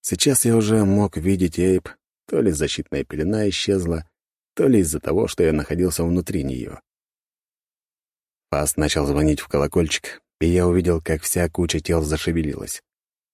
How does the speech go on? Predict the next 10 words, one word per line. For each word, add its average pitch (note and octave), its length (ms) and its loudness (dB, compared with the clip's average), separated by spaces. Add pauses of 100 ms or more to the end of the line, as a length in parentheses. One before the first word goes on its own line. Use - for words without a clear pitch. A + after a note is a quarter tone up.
(200)
У D2+ 60 -4
меня G2+ 260 4
от G#2+ 120 -2
этого G2+ 260 2
зрелища G2 440 2
волосы G#2 440 2
на F2 140 2
затылке D#2+ 440 -2
встали C#2 300 -4
дыбом. A#1+ 400 -8